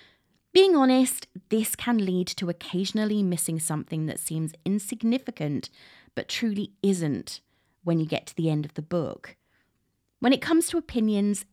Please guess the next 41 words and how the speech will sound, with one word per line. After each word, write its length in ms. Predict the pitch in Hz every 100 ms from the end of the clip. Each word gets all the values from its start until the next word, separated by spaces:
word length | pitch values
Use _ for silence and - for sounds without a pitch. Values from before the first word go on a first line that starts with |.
| -
everyone 680 | 185 180 185 185 170 165 -
is 200 | 165 156
different, 540 | - 151 - 139 123 - - -
and 140 | 190
that 140 | 208 214
is 120 | 214
certainly 760 | - - 180 - 175 170 170 -
evident 460 | 165 160 151 151 -
when 100 | 160
it 120 | -
comes 280 | - 156 160
to 120 | -
reviews 400 | 160 160 160 156
of 140 | - 156
this 220 | 139 -
book. 400 | - 143 - - _ _ _ _ _
Though 140 | - 185
I 60 |
have 220 | 196 208 -
to 80 | -
be 140 | 208
honest 320 | 170 170 -
and 120 | 165
say 280 | 160 180 156
that 220 | 156 -
this 220 | 240 269 -
time 300 | 202 165 165
the 80 |
discussion 540 | - 165 - 202 - 202
points 420 | - 170 170 - - - -
have 200 | 220 -
been 160 | 240
far 440 | 226 - - 226 233
more 220 | 220 202
vicious 560 | 190 196 - 156 - -
than 280 | 160 165
they 120 | 160 160
were 200 | 156 147
previously. 800 | - 185 170 156 - 147 135 147 _ _ _ _ _ _ _ _
Of 180 | 226 233
course, 460 | - 330 277 -